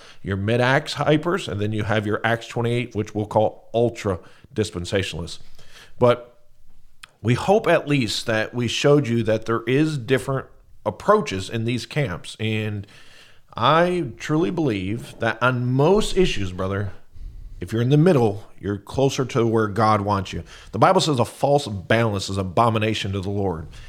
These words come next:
And you'll see this so much in Christianity, is the extremes are usually where the error is. So the extreme on the left would be the fundies.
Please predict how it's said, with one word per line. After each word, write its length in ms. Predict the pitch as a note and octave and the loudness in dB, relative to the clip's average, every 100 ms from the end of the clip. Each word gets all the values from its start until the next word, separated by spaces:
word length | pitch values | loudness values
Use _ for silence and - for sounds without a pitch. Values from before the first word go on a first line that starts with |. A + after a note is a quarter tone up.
| - - - | -18 -20 -8
And 280 | B2+ C3 C3 | -2 0 2
you'll 160 | C#3+ E3+ | 2 2
see 180 | A3 | 0
this 220 | A3 F3 - | 0 0 2
so 440 | F#3+ G#3 A3+ - | 2 2 2 -4
much 680 | D3 D3+ D#3 D#3+ A#2+ F#2 - | -4 0 4 4 4 0 -6
in 120 | B2 A2+ | -6 -6
Christianity, 920 | - C#3+ - A#2 B2 B2 G#2 F#2 F2 - _ - | -4 -4 -2 0 2 2 0 -4 -10 -16 _ -8
is 160 | A2+ G#2 | -6 -2
the 160 | C3+ C3+ | 0 0
extremes 1200 | - - - G3 G#3+ A#2 G2+ A#2+ D#3+ - - - - - - - - | -2 -6 0 2 2 0 -2 -2 -2 -6 -10 -16 -20 -20 -18 -12 0
are 100 | A#2+ | 2
usually 540 | A#2 C#3 F3+ D#3+ D#3+ | 4 6 6 6 4
where 240 | C3+ C3+ B2+ | 6 4 4
the 200 | A#2+ - - | 4 0 0
error 400 | A#2+ F#2+ F#2 - | 2 2 0 -4
is. 520 | F2+ D#2 - - - - - - - - | -10 -10 -12 -14 -18 -20 -20 -20 -20 -2
So 160 | B2+ | 2
the 80 | C3+ | 4
extreme 440 | C#3+ - G3+ G#3 | 2 4 4 6
on 140 | G#3+ G#3 | 6 6
the 80 | G3+ | 6
left 540 | F#3 D3 G3+ - - | 8 6 2 -4 -4
would 160 | A#2+ C#3 | -2 2
be 80 | |
the 100 | D#3 | 4
fundies. 520 | D3+ D3+ D#3+ F#2 - | 4 2 -2 -6 -10